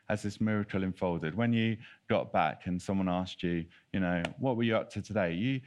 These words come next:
could easily have said, "Oh, I was fed for free.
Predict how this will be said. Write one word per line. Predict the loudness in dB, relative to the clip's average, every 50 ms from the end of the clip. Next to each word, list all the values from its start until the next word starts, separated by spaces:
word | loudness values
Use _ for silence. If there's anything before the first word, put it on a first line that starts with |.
| -14 -20 _
could | -2 0 2
easily | 2 2 2 0 0 0 -2
have | -2 -2
said, | -4 -4 -4
"Oh, | -4 -4 -2 -2 -2 -2 -4 -6 -10 -18 -10 -6
I | -2 0 0 2 2
was | 2 2 2 0 0 -2
fed | -8 -12 -6 0 2 2 2 2 0
for | 0 0 0
free. | 0 0 -2 0 2 4 4 2 2 0 -4 -10